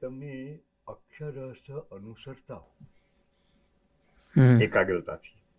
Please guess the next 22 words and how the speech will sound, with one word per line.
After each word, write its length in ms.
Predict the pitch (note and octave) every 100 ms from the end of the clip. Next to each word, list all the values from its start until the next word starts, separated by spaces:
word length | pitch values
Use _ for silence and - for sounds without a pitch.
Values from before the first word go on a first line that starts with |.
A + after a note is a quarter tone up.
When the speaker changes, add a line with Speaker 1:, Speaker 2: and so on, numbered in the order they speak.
| -
Speaker 1:
જે 320 | A2 A2 - G2+
દુર્લભ 440 | A#2 A#2 A2+ -
છે 160 | - G2
ને 100 | G2
મને 260 | G2 G#2
સદભાગ્ય 580 | G2 G2 F2 G2 G2 F2+
હતી 260 | F#2 F2+ E2
એ. 100 | - _ _ _ _ _ _ _ _ _ _ -
તો 80 | D3
એવો 280 | D3 E3+ F3+
અનુભવ 420 | D3+ C#3 A#2 A2
થાય 240 | G2+ G#2+ G#2 _ - - -
કે 100 | E3
જે 400 | C3 F#2 A#2 E3+
ક્ષણે 760 | F#3 - - B2+ B2+ C#3 D3+ D3 _ _ _ -
તમને 320 | G#2+ A#2 C#3
કંઈક 240 | C#3+ C3+ B2+
ન 300 | G2 G#2+ B2+
સમજાય 600 | - G#2+ F#2+ E2+ E2 - _ _ _ _ _ _ _
કે 100 | -
તમે 300 | F#2+ F#2 G2
અટકો, 580 | G#2+ G#2 - - A2 F2